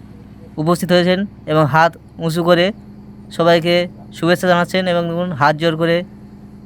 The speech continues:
আসছেন। কত সুন্দর লাগছে দেখুন, পুরো একদম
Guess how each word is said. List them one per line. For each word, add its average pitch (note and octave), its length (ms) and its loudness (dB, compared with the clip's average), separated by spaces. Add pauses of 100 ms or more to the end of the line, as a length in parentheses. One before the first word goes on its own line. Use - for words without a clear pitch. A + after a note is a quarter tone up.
(300)
আসছেন। F#3 420 0 (1800)
কত D#3 160 2
সুন্দর F#3 260 0
লাগছে F3+ 300 2
দেখুন, F3 320 -4 (1160)
পুরো F3 280 2
একদম F3+ 540 4